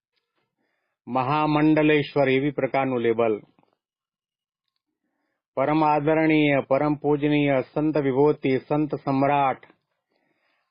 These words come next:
આવા પ્રકારના વ્યક્તિની આગળ લગાવેલા લે-, લેબન દ્વારા ઘણા માણસો ભોળવાઈ જતા હોય છે. જેમ પાત્રની ઉપર લેબલ લગાવેલું હોય કે અંદર અમૃત છે પરંતુ અંદર ઝેર ભર્યું હોય,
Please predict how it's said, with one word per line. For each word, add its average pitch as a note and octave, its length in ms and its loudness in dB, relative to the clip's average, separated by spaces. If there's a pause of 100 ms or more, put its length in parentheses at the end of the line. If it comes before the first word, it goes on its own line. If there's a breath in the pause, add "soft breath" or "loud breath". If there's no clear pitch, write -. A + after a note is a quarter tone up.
આવા D3+ 340 2
પ્રકારના C3+ 600 -2
વ્યક્તિની C3 540 -4
આગળ A#2 240 -2
લગાવેલા A2+ 600 0
લે-, G#2+ 480 0
લેબન C3+ 720 0
દ્વારા B2+ 540 0 (1400)
ઘણા A#2+ 320 -8
માણસો A2 500 -6
ભોળવાઈ G#2 420 -2
જતા G#2 320 -4
હોય G2 240 -2
છે. A#2 420 -8 (1600)
જેમ A#2 360 -2
પાત્રની D#3 760 0
ઉપર C#3 360 2
લેબલ B2 380 0
લગાવેલું C3 680 0
હોય D3+ 380 2
કે C#3 160 0
અંદર C3+ 280 -2
અમૃત D3 360 2
છે D#3 200 0
પરંતુ D#3 420 -2
અંદર D3+ 240 0
ઝેર D3 300 0
ભર્યું D#3+ 360 2
હોય, A#2 220 -2